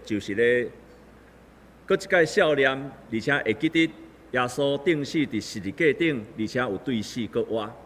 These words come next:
伫咱的教会，也是普世的教会，拢有十字架。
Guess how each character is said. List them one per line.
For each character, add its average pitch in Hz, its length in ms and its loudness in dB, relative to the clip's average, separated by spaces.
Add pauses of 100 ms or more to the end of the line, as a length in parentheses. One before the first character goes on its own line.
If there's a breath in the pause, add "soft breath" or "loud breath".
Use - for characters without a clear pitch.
(640 loud breath)
伫 123 100 2
咱 160 100 8
的 170 120 2
教 185 320 2
会， 147 440 6 (300)
也 113 60 -4
是 113 100 -2
普 175 300 -2
世 131 220 2
的 127 40 0
教 151 320 2
会， 131 300 2
拢 156 280 0
有 123 80 0
十 - 220 -6
字 92 240 -6
架。 92 160 -2